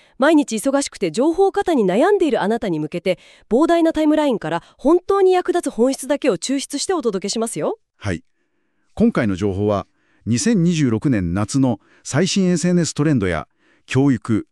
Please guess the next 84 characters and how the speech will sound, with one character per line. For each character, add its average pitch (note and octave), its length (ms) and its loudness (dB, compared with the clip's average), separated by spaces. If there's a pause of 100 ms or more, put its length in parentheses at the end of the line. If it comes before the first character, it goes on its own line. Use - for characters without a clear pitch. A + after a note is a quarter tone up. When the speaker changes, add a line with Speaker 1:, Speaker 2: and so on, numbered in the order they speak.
(120)
Speaker 2:
コ D3 160 0
ー F#3+ 40 2
チ G#3 140 0
ン G3 40 2
グ G3 100 2
に F#3+ 100 0
関 F3+ 160 -2
す - 100 -4
る C3+ 100 2
複 - 200 -4
数 G#3+ 160 0
の C3+ 100 2
リ G2+ 80 0
サ C#3+ 140 -2
ー D3 40 0
チ C#3+ 120 -2
レ D3+ 60 0
ポ C#3 120 -2
ー - 20 -4
ト F#2 100 -4
で - 80 -10
す。 - 240 -14 (720)
こ - 100 -2
れ A#3+ 80 0
ら A#3 100 2
を D3+ 40 0
読 G2+ 140 0
み A2 80 0
解 C#3 120 -2
く - 60 -20
と、 A2 200 -2 (420)
エ E3 200 4
ー G#3 60 2
ア G3+ 60 0
イ G3 60 0
時 E3+ 140 -2
代 D3+ 160 0
だ C#3+ 100 -2
か E3 80 -2
ら C#3+ 100 -2
こ D3 120 -4
そ A#2 220 -4 (100)
逆 G#2 320 -2
に D3 100 4
浮 G#2+ 100 0
き C#3 120 -2
彫 D3 140 -2
り D3+ 60 2
に D3+ 80 2
な C#3+ 120 2
る D#2 180 -4 (400)
人 C#3+ 220 4
間 D3 180 2
の C#3+ 80 2
学 A#2 280 2
び C#3 60 -4
と D3 120 -2
か D#2+ 240 -4 (140)
教 F#2 240 -2
え B2+ 40 0
方、 A#2+ 320 -4 (360)
そ - 160 -6
し - 100 -6
て B2 180 -2
居 F#2+ 100 -4
場 C3 120 0
所 F#3+ 120 -2
の F3 200 -2
あ A#2+ 40 -4
り D#3+ 80 -2
方 F3 220 -2
の G2+ 120 -2
急 D3 240 -2
激 F#3+ 180 -2
な F#3+ 80 0
変 F#3+ 100 0
化 - 100 -4
が G2+ 100 -2
見 F2+ 100 0
え F2+ 40 -4
て F2 80 -6
き D#2 60 -8
ま C2 140 -8
す。 - 240 -18